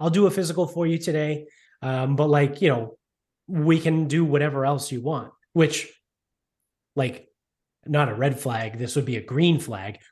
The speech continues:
Green flag number one, right? Anytime you go to the doctor, if you go for a physical, you literally cannot do anything else because, because they go through insurance.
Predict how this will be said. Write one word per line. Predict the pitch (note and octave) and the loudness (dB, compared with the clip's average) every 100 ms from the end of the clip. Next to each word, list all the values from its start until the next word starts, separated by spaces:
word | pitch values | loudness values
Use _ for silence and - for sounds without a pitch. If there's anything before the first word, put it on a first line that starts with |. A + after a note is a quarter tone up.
| - | -2
Green | D3 F#3+ F#3 | 2 4 2
flag | D3+ C#3+ C3 A#2 | 2 2 2 0
number | C3+ C3 A2+ | -2 0 -4
one, | A#2+ A2 F#2+ G#2+ _ _ | -4 -6 -8 -16 _ _
right? | - B2+ C3+ - - - | -4 -2 -4 -8 -18 0
Anytime | E3 F3+ E3+ E3+ | 2 4 4 4
you | D#3+ | 6
go | D#3+ | 6
to | D3+ | 6
the | C#3+ | 4
doctor, | C3 C3 C#3 D#3+ D#3+ E3 - - | 0 -4 -2 -2 -2 -4 -20 -10
if | C3+ | -6
you | |
go | D3 E3 | 2 2
for | D#3 D3 | 4 2
a | |
physical, | - D3+ C#3+ E3+ F#3+ G#3 G#3 _ _ _ - | 2 0 0 0 -2 -4 -6 _ _ _ 2
you | F3 | 4
literally | E3 E3+ F3+ E3 D3+ | 6 6 6 6 4
cannot | D3 E3 D#3 D3 C3 | 2 0 2 2 0
do | A#2+ D3+ C3 | -2 -2 0
anything | B2 A#2+ A#2 | -2 -6 -8
else | G#2+ G#2 - - - _ _ _ _ _ _ _ _ _ _ _ _ | -10 -12 -10 -10 -10 _ _ _ _ _ _ _ _ _ _ _ _
because, | D#3+ D#3 D3+ C#3+ A#2 - - _ _ _ _ | 0 2 4 4 2 -4 -10 _ _ _ _
because | C#3+ - E3+ | -4 2 2
they | D3 | 4
go | D3 D3+ | 4 4
through | D3 D#3 C#3+ | 4 4 2
insurance. | A#2 - C#3 D3 F3+ - - | 2 -2 0 0 -4 -8 -14